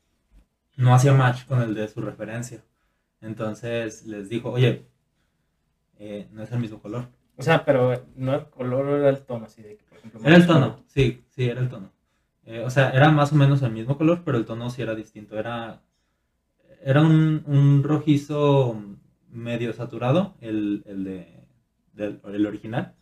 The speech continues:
Speaker 2: Ujú.
Speaker 1: Y el que le mandaron era mucho más opaco. Eh,
Speaker 2: Ah,
Speaker 1: lo
Speaker 2: ok.
Speaker 1: suficiente para verse distinto.
Speaker 2: Sí, como un, no sé, un tinto por allá, ¿verdad?
Speaker 1: Ajá. Entonces,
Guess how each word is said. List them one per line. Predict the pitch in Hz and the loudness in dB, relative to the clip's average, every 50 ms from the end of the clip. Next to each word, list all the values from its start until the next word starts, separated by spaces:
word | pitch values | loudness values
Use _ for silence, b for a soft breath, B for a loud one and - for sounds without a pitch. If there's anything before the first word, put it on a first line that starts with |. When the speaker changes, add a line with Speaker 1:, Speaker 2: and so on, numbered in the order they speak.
| _ _ - | _ _ -14
Speaker 2:
Ujú. | 139 139 131 139 139 131 | -10 -8 -6 -6 -4 -2
Speaker 1:
Y | 127 | 0
el | 127 123 | -2 -2
que | 127 123 | 0 -2
le | 117 | -4
mandaron | 113 113 113 113 117 120 123 | -6 -6 -6 -4 -4 -2 0
era | 123 123 120 | 0 0 0
mucho | 123 123 123 113 | -2 -4 -6 -8
más | 107 107 - | -12 -14 -16
opaco. | 120 - - 113 113 - _ _ _ _ _ _ _ _ _ _ _ _ _ _ _ | -18 -18 -16 -16 -18 -18 _ _ _ _ _ _ _ _ _ _ _ _ _ _ _
Eh, | - 123 - - 113 - 127 127 | -10 -8 -6 -4 -4 -4 -2 0
Speaker 2:
Ah, | 123 | 2
Speaker 1:
lo | 131 | 4
Speaker 2:
ok. | 127 | 4
Speaker 1:
suficiente | 135 131 120 127 127 139 135 - - | 4 4 4 4 4 4 2 2 2
para | - 147 135 123 113 107 - _ - - - | 2 2 2 2 2 0 -4 _ -20 -12 -6
verse | 113 117 110 - - 117 | -6 -6 -6 -6 -10 -14
distinto. | 107 107 - - 135 131 127 123 120 - _ _ _ - | -16 -16 -10 -4 0 0 0 0 -2 -8 _ _ _ -8
Speaker 2:
Sí, | 135 131 | -8 -8
como | 127 123 117 117 117 | -8 -10 -12 -12 -8
un, | 123 123 123 123 120 120 117 113 110 107 | -6 -4 -2 -2 -2 -4 -6 -12 -16 -18
no | 107 107 | -20 -20
sé, | - - 107 | -20 -20 -20
un | 104 110 120 | -20 -20 -14
tinto | - 120 139 147 - 117 107 | -10 -8 -8 -8 -10 -14 -18
por | 117 110 | -18 -18
allá, | 113 110 113 117 113 | -16 -16 -14 -14 -14
¿verdad? | 110 110 113 | -12 -12 -12
Speaker 1:
Ajá. | 123 127 123 127 123 120 _ _ _ _ _ _ _ _ _ _ _ | -8 -4 -4 -4 -4 -4 _ _ _ _ _ _ _ _ _ _ _
Entonces, | 120 113 113 - 120 120 123 120 127 139 139 143 147 143 143 - - - _ | -18 -14 -8 -6 -4 -4 -4 0 2 4 4 4 4 2 0 -4 -14 -20 _